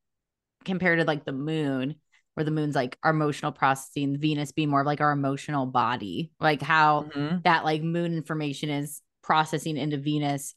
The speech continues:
Speaker 1: and in the things that we want, and how,
Speaker 2: Mm-hmm.
Speaker 1: how it might be filtered out might be a little more Venus-y than moon. Like, moon might be, like, how we're spinning and thinking and, like, feeling it, but then actually how we're enacting it might be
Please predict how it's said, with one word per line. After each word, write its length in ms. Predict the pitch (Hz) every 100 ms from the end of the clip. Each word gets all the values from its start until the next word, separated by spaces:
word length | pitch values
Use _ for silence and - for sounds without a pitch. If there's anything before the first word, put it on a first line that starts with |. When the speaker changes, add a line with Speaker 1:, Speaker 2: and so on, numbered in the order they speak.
| -
Speaker 1:
and 240 | 165 156 - -
in 240 | 202 180
the 100 | 165
things 380 | - 170 160 151
that 180 | 160 -
we 480 | 139 135 127 127 - _ _ _ _ _ _ 160
want, 640 | 151 170 131 - - - _ _
and 440 | 165 160 151 151 139
how, 240 | 143 180
Speaker 2:
Mm-hmm. 120 | 196 _
Speaker 1:
how 200 | 214 202
it 80 | 180
might 200 | 185 170
be 120 | 175
filtered 340 | - 175 170 151
out 220 | 165 151
might 180 | 151 143
be 100 | 156
a 60 |
little 160 | 151 151
more 160 | 151
Venus-y 680 | 151 185 190 160 - 139 139 143
than 240 | 151 143
moon. 220 | 151 135
Like, 160 | 135 156
moon 160 | 190 208
might 140 | 190
be, 80 | 175
like, 160 | 156 147
how 140 | 160
we're 120 | 139 139 -
spinning 440 | - 165 165 175
and 160 | 160 156
thinking 420 | 160 170 170 165
and, 160 | 147 139
like, 220 | 135 143 _ _ _ _ _
feeling 360 | 175 180 214 240
it, 140 | 233
but 100 | 175
then 120 | 156
actually 260 | 143 - 147
how 100 | 147
we're 140 | 143
enacting 460 | 139 135 135 - 139
it 100 | -
might 160 | 120 -
be 380 | 104 76 -